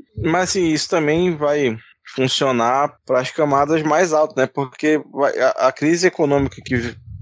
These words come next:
que já tava vindo, mas que a, a pandemia piora, ela vai se agravar ainda muito, né? Então vai chegar um momento que o povo vai tá passando fome, e aí não tem publicidade que consiga resolver isso, né?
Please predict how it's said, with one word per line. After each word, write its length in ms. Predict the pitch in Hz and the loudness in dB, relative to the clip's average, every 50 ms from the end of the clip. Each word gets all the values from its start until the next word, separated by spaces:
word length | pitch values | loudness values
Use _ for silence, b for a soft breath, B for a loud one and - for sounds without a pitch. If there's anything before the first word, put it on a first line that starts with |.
| - - - - | -14 -14 -10 -4
que 420 | - 127 117 113 117 110 117 117 | -2 0 2 2 2 2 2 2
já 140 | 110 - - | 2 2 2
tava 280 | - 131 135 135 135 120 | 2 0 0 2 0 0
vindo, 220 | 117 123 123 120 | 0 0 0 2
mas 180 | 117 117 117 - | 0 0 -2 -2
que 120 | - 131 | -2 -2
a, 360 | 123 117 107 113 117 120 113 - - - - - | -2 0 0 0 0 0 -2 -4 -8 -14 -8 -4
a 340 | 117 113 110 110 107 107 - | -2 0 0 0 0 -2 -4
pandemia 500 | - 120 117 117 117 113 117 117 117 117 | -4 -4 -2 -2 0 0 0 0 0 -2
piora, 640 | - - 117 110 107 110 123 - - 131 110 - - - - | -2 -4 -4 -2 0 0 0 0 -2 -4 -6 -8 -12 -12 -6
ela 180 | - 107 120 | -2 0 0
vai 160 | 120 123 135 143 | 0 0 0 -2
se 100 | - 170 | 0 -2
agravar 460 | 160 151 156 147 147 139 135 143 143 | 0 0 2 0 0 0 0 0 0
ainda 240 | 147 151 147 165 190 | 0 0 0 -2 0
muito, 460 | 208 175 180 185 180 - - - 117 | 0 0 0 2 0 0 -2 -4 -4
né? 200 | 117 117 127 127 131 | -2 -2 -2 -4 -4
Então 540 | 131 131 120 - - 135 139 151 165 165 151 | -6 -6 -6 -4 -2 0 0 0 0 0 0
vai 120 | 156 156 | -2 -2
chegar 280 | 147 - 180 151 147 151 | -2 -2 -2 0 0 0
um 80 | 160 | 0
momento 420 | 165 170 160 151 143 147 156 - - | 0 0 0 0 0 0 -2 -2 -4
que 80 | - | -6
o 60 | - - | -6 -4
povo 240 | - 190 196 190 | -2 -4 -2 -2
vai 120 | 196 208 208 | -2 -4 -2
tá 160 | - - 185 | -2 -4 -4
passando 480 | 185 - 226 208 - - 180 180 185 - | -2 -2 -2 -2 -2 -2 -2 -2 -4 -6
fome, 380 | - - 196 180 175 165 151 | -4 -2 0 0 0 0 0
e 60 | 139 | 2
aí 160 | 131 131 135 147 | 2 2 0 0
não 120 | 170 175 | -2 -2
tem 200 | 160 - 156 147 | -2 -2 -2 -2
publicidade 680 | - 147 123 165 165 - - 175 127 151 139 147 156 - | -4 -4 -4 -4 -2 -2 -4 -2 0 0 0 -2 -2 -4
que 140 | - 175 | -6 -4
consiga 380 | - 180 165 - - 156 135 160 | -2 -2 0 0 -2 -2 0 0
resolver 460 | 160 156 147 156 156 143 131 131 127 | 0 0 0 0 0 0 0 0 0
isso, 280 | 120 117 117 - - 110 | 0 0 -2 -2 0 0
né? 160 | 107 131 - | 0 0 -2